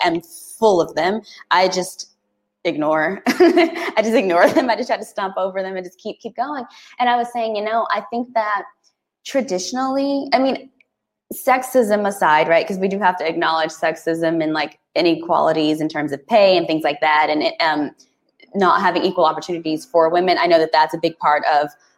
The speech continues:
um, why women are traditionally not as successful as men. So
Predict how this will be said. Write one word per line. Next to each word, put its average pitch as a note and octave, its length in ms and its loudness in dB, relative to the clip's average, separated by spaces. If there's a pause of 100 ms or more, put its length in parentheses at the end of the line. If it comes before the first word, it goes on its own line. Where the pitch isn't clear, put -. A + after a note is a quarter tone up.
um, D#3 400 0
why F3 220 2
women E3 260 2
are D3+ 80 0
traditionally E3+ 680 -2
not D#3 240 -2 (120)
as C#3+ 80 -4
successful - 500 -8
as E3 140 -2
men. F3 320 -2 (220)
So F3+ 420 4